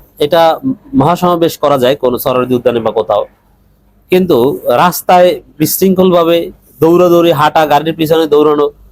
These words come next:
ব্যক্তিকে ছুঁয়ে দেখা বা কল্লার সাথে ছবি তোলার প্রতিযোগিতা, এইসব ক্ষেত্রে এটা ডিজাস্টার করতে পারে। বিএনপির দায়িত্বশীল সূত্রগুলো জানিয়েছে, আগামী দু তিন দিনের মধ্যে এ সংক্রান্ত কর্মপরিকল্পনা চূড়ান্ত হবে।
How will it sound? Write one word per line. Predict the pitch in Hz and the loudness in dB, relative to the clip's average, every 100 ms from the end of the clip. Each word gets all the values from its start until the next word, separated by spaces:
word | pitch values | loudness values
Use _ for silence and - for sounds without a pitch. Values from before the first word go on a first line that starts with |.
| _ _ _ | _ _ _
ব্যক্তিকে | 151 156 - 165 143 - 165 156 | -2 0 0 -2 -4 -4 -2 0
ছুঁয়ে | - 165 | 0 0
দেখা | 151 143 156 | 2 0 0
বা | 151 | -2
কল্লার | 151 151 156 | 0 0 0
সাথে | - 151 | -2 -4
ছবি | 147 147 151 | -4 -4 -4
তোলার | 156 151 | -2 -4
প্রতিযোগিতা, | 135 139 143 147 143 143 _ _ _ - | -4 -6 -2 -2 -2 -6 _ _ _ -4
এইসব | 156 180 220 | -2 0 -2
ক্ষেত্রে | 208 202 185 180 156 | -2 -2 0 2 2
এটা | 147 151 131 - | 2 0 -2 -2
ডিজাস্টার | 135 143 139 143 113 | 0 0 0 -2 -2
করতে | 107 98 | -4 -2
পারে। | 85 78 69 _ _ - - - _ - | -4 -4 -8 _ _ -14 -14 -14 _ 0
বিএনপির | 156 170 170 | 0 2 2
দায়িত্বশীল | 156 151 160 165 160 143 | 2 0 -2 -4 -4 -4
সূত্রগুলো | 151 147 151 151 | -4 0 2 2
জানিয়েছে, | 135 127 139 151 | 2 0 0 -2
আগামী | 127 131 | -2 -2
দু | 127 | -2
তিন | 135 147 | -2 -2
দিনের | 143 139 | 0 0
মধ্যে | 131 127 135 131 | 0 -2 -2 -2
এ | |
সংক্রান্ত | 117 123 123 120 | -4 -4 -2 -2
কর্মপরিকল্পনা | 117 113 113 131 127 135 | -2 -2 -2 -2 -2 -2
চূড়ান্ত | 131 131 131 | -2 -2 -2
হবে। | 139 156 | -4 -4